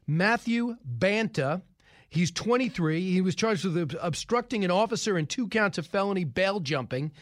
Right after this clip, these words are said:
the station reported. He also known to be a violent Antifa member who incites violence in otherwise relatively peaceful protests. That according to W B A Y. Lastly, on that, there's a mayor, Ted Wheeler, who is, uh, been the target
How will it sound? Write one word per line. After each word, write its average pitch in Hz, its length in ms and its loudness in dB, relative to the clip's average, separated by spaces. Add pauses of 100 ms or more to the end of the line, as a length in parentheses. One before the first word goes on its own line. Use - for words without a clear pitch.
(240)
the 165 80 0
station 175 380 0
reported. 165 340 0
He 175 60 0
also 220 320 2
known 180 240 2
to 170 100 -4
be 175 160 0
a 160 120 0
violent 202 500 2
Antifa 202 440 -2
member 147 380 0 (320)
who 196 160 4
incites 220 420 2
violence 190 440 0
in 180 80 0
otherwise 185 440 0
relatively 185 520 -2
peaceful 190 400 -2
protests. 202 640 0 (260)
That 175 180 0
according 180 280 -4
to 185 100 -8
W 170 240 -2
B 190 400 -4
A 175 220 -2
Y. 160 400 0 (260)
Lastly, 180 720 0
on 170 240 0
that, 147 280 -4 (340)
there's 196 240 0
a 208 60 2
mayor, 202 540 0 (360)
Ted 226 280 2
Wheeler, 170 460 0 (360)
who 175 480 2 (240)
is, 170 360 0
uh, 151 200 -2
been 202 320 -2
the 190 80 2
target 208 640 0